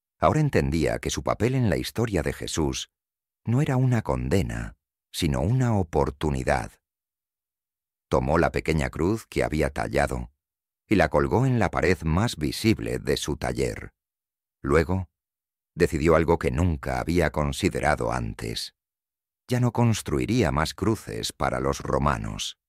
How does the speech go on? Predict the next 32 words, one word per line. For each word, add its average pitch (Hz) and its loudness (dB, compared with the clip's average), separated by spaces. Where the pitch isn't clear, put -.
Su - 2
oficio 80 0
no 85 2
sería 80 0
más 82 0
un 90 2
instrumento 78 0
de 73 0
opresión, 65 -2
sino 95 2
un 123 4
medio 65 2
para 65 0
construir 73 0
esperanza. 62 -4
En 87 2
las 71 2
semanas 73 0
que 73 -4
siguieron, 67 -2
Efraín 82 2
comenzó 87 2
a 64 0
participar 67 -4
en 64 -4
las 58 -4
reuniones 65 -2
de 71 -2
los 58 -4
seguidores 62 -2
de 58 -2
Jesús. - -8